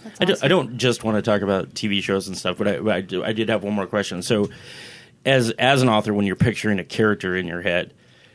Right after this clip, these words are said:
Speaker 2: and then you cast, you know, or s-, Juliette Lewis or, or Matt Dillon or, uh, Terrence Howard, any of those guys, like, did they meet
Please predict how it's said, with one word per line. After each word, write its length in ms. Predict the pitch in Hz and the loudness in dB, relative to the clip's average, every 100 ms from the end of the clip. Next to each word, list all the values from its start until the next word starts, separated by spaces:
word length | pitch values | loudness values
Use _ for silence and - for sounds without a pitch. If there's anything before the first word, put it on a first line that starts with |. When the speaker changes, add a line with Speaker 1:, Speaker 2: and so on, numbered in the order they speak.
| - | -10
Speaker 2:
and 120 | 92 | -6
then 160 | 95 95 | -2 -2
you 120 | 92 | -4
cast, 720 | - 101 85 82 - - - - _ _ - | -2 0 0 -2 -6 -12 -20 -20 _ _ -10
you 140 | 98 | -6
know, 60 | 85 | -4
or 140 | 92 | -4
s-, 160 | 87 - | -4 -8
Juliette 380 | 113 101 101 82 | -6 -2 -2 -2
Lewis 380 | 87 87 85 - | -2 -4 -6 -6
or, 320 | 87 85 80 85 | -4 -4 -6 -6
or 120 | 87 | -4
Matt 220 | 92 87 | -2 -2
Dillon 300 | 90 87 87 | -4 -4 -4
or, 140 | 85 85 - - - - | -6 -8 -16 -20 -20 -12
uh, 200 | - - - | -8 -8 -6
Terrence 300 | 104 87 - | -4 -2 0
Howard, 260 | 87 92 | -2 0
any 160 | 98 104 | 0 2
of 60 | 92 | 0
those 160 | 92 | -2
guys, 280 | 87 87 - | -2 -4 -2
like, 180 | 98 85 | -4 -4
did 200 | 101 90 | -8 0
they 220 | 107 110 | 4 4
meet 560 | 104 101 104 98 - | 4 2 2 -2 -6